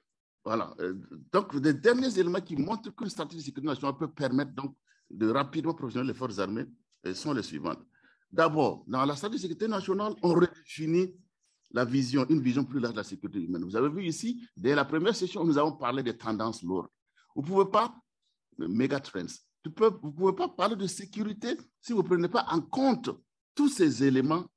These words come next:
donc, de la sécurité. Alors qu'avant, nos politiques sécu-, euh, sécuritaires étaient beaucoup plus sectorielles et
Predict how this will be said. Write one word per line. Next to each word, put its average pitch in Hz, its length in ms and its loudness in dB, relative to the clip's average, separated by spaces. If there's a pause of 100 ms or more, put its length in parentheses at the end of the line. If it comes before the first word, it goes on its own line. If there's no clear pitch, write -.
(240)
donc, 139 220 2
de 113 60 -4
la 104 60 0
sécurité. 98 440 -8
Alors 151 200 2
qu'avant, 135 380 -2
nos 214 80 -2
politiques 175 300 -2
sécu-, 143 300 -6 (120)
euh, 101 100 0
sécuritaires 131 600 -4 (180)
étaient 160 220 2
beaucoup 120 320 -2
plus - 240 -14 (120)
sectorielles 110 640 0 (280)
et 104 180 0